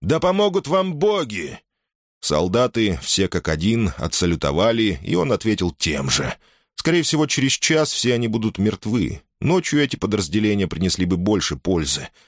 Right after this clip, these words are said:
а при ярком свете дня разве что отвлекали внимание».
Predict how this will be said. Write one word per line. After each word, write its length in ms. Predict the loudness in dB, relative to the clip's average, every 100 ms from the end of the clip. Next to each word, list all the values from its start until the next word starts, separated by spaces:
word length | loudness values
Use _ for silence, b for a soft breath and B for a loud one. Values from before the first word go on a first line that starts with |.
| b
а 100 | -2
при 120 | 2
ярком 320 | 2 0 -2
свете 340 | 0 0 0 0
дня 420 | 2 2 2 0 b
разве 320 | 0 0 2
что 180 | 0 0
отвлекали 500 | 0 0 0 2 0
внимание». 680 | 2 2 2 0 -2 -6